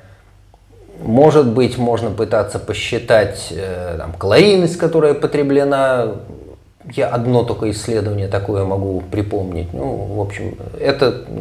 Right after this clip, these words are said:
огромная терра инкогнита, и я не берусь говорить, что есть какие-то вот хорошо известные закономерности. Здесь каждому надо искать какое-то своё решение,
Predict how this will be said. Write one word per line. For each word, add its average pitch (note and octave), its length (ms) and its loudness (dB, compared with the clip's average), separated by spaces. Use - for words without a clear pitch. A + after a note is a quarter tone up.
огромная A#2+ 440 4
терра G#2 320 2
инкогнита, G2+ 680 -2
и E2 800 -4
я A2+ 200 2
не B2+ 120 4
берусь B2 300 4
говорить, A#2 340 4
что B2 120 -6
есть G#2+ 240 -2
какие-то G2 420 -6
вот F#2 180 -6
хорошо G#2+ 420 0
известные F2+ 440 -4
закономерности. F2 800 -6
Здесь D3+ 520 4
каждому C#3 460 4
надо A#2 340 0
искать B2+ 320 -2
какое-то G#2+ 500 -2
своё G#2 360 -4
решение, F#3+ 760 2